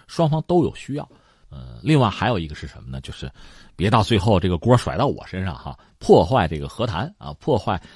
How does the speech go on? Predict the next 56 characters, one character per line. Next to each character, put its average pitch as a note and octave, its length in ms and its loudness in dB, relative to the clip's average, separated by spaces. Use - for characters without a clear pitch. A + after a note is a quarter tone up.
半 A#2+ 180 4
岛 C#2 200 -6
的 D#2 80 -8
无 G2 120 -6
核 A#2 140 -2
化 B2 140 -2
的 G2 80 0
进 A#2 240 0
程， B1+ 120 -12
最 A#2+ 140 -2
后 G3 100 2
我 - 280 -4
背， G#2+ 180 0
我 C#2 160 -4
负 - 180 2
责 B1 140 -6
任， D2 100 -6
我 E2 200 -8
才 E2+ 180 -12
不 D#2+ 220 -12
呢 C#2 80 -16
啊！ C2+ 120 -16
另 E3 160 0
外 D#3 140 2
呢， A#2+ 100 -2
确 D3 160 -6
实 C3 240 -2
双 F3 280 2
方 E3 280 -2
的 F2+ 180 -4
这 A#2+ 140 -10
种 D2 180 -10
博 D2+ 240 -4
弈 A2+ 100 -4
到 A#2+ 160 -4
了 F2 120 -2
关 G#3 300 6
节 C3+ 240 0
点 - 400 -10
上， - 240 -16
呃， - 100 -16
是 - 200 -8
应 E3 280 4
该 G#2+ 240 -2
拿 F2 220 -4
出 G#2 140 -4
某 F#2+ 120 0
种 D#2+ 180 -6
态 A2 240 -6
度 D#2 120 -6
和 G2 100 -2
技 D#3 180 -6
巧 - 220 -10
的 - 100 -20
时 - 220 -18
候， - 180 -20